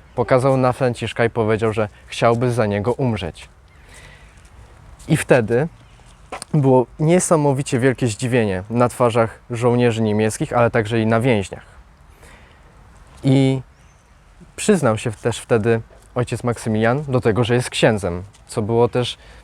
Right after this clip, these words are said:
no, dosyć niełatwe, bo jak wcześniej wspominałem, kapłani byli mocno prześladowani. Wtedy kapitan, e, S S zapytał się, dlaczego chciałby oddać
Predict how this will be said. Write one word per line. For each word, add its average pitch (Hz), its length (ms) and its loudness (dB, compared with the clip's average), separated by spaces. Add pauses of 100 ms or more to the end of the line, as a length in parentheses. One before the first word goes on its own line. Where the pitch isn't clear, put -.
(140)
no, 160 220 0 (120)
dosyć 143 680 -2
niełatwe, 131 680 2
bo 117 160 -2
jak 117 260 -2
wcześniej 120 380 -6
wspominałem, 127 680 2 (420)
kapłani 123 420 0
byli 113 400 0
mocno 120 320 0
prześladowani. 107 720 -2 (760)
Wtedy 113 500 0 (220)
kapitan, 120 560 0 (220)
e, 113 500 0
S 120 220 -2
S 120 300 0 (340)
zapytał 120 460 0
się, 120 300 0 (140)
dlaczego 120 580 2 (420)
chciałby 131 600 0 (360)
oddać 117 440 -2